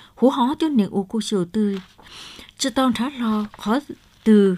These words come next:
vì ô chàng họ căng mò nó mà sẽ khánh kỳ mò cho hú chó nhì nhùa. Chó cán bộ cử chùa nha tờ chí khu mò chó nhì nhùa trung ương, tư trụ tờ gì khó khô khả lìa hố căng nó. Y, chó nhì nhùa, lù tì họ căng mò,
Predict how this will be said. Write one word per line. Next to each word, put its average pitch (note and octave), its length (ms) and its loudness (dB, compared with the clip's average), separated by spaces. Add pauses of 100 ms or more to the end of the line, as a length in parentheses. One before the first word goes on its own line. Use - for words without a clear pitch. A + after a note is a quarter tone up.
(140)
vì G#3 200 4
ô A3 140 2
chàng F#3+ 220 0
họ E3 140 -4
căng A3+ 260 0
mò A3 120 4
nó G3 260 -2 (220)
mà G#3 220 6
sẽ A3+ 220 -2
khánh A3 180 0
kỳ G3 160 -2
mò G3+ 320 2
cho F#3+ 140 -2
hú F3+ 120 -2
chó F3 160 -4
nhì F#3+ 280 2
nhùa. G3 340 6 (760)
Chó A#3+ 200 4
cán D4+ 220 2
bộ A3+ 100 4
cử G#3+ 160 4
chùa A3 200 4
nha A3+ 180 4
tờ G#3+ 140 -2
chí G#3+ 160 -4
khu - 160 -2
mò A#3+ 220 4
chó A3+ 140 0
nhì C4+ 180 2
nhùa F#3 220 0
trung F#3 160 -4
ương, F#3 280 2 (240)
tư D#4 140 0
trụ A3+ 140 -4
tờ G3 220 -2
gì G3+ 200 0
khó - 200 -4
khô A3 200 -4
khả F3+ 240 -6
lìa F3 140 -4
hố E3+ 140 -4
căng F3 300 -4
nó. F3 320 -2 (960)
Y, G#3 360 4 (420)
chó A#3 220 6
nhì D#4+ 240 2
nhùa, F#3+ 460 4 (400)
lù G#3 240 4
tì G#3+ 120 0
họ G#3 180 0
căng A3+ 300 -2
mò, G#3 320 4